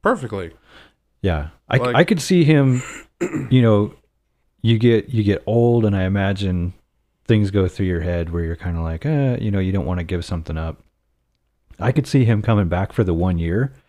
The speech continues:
Speaker 2: and doing it just, just for that purpose, to prove to himself, like,
Speaker 1: Right.
Speaker 2: you know, "Am I really that good?" Blah, blah, blah.
Speaker 1: He would have been fine.
Speaker 2: Yeah.
Speaker 1: He would, he would have had his wife. He would have had his kids.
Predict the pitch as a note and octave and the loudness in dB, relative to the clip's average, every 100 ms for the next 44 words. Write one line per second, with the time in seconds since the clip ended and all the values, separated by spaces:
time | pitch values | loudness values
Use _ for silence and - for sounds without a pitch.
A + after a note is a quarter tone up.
0 | _ _ _ _ _ - G2 G2 F#2+ B2+ | _ _ _ _ _ -4 0 2 4 2
1 | A#2+ A2 G#2 - _ - G#2+ - - - | 0 -2 -2 -6 _ 0 0 0 -6 0
2 | A2+ G2 E2+ - - D#3 D3+ - - - | 2 2 -4 -6 -2 0 0 -8 -10 -2
3 | B2+ B2 G#2 G2 E2 - E2 - - A#2+ | 2 2 2 -4 -4 -4 -6 -4 -2 -2
4 | F#2 - - - - F#2 F2 E2 - G#2 | -2 -10 -20 -14 -2 0 0 -4 -8 -4
5 | G2+ G#2 G#2+ G2 F#2 E2+ F2 E2 D#2 F2 | 0 2 2 2 0 -4 -4 -4 -4 -8
6 | E2 E2+ F2 D#2+ E2+ _ _ _ _ _ | -6 -4 -4 -4 -8 _ _ _ _ _
7 | _ _ - D3 E3 E3 D#3+ F3 C3+ - | _ _ -8 -4 -2 -2 -2 -4 -6 -12
8 | _ - A2+ D#2+ - _ _ _ _ B2 | _ -2 0 -2 -14 _ _ _ _ -6
9 | B2+ G#2 A2+ G#2+ G2 G2 F2+ G2 G2+ G#2+ | -4 -4 -2 -2 -2 -4 -4 -4 -2 -4
10 | - _ _ _ _ _ _ _ - E2 | -8 _ _ _ _ _ _ _ -14 -12
11 | E2 F#2 F2+ - A#2 A2 G#2+ - - | -10 -12 -12 -6 -2 -2 -2 -10 -20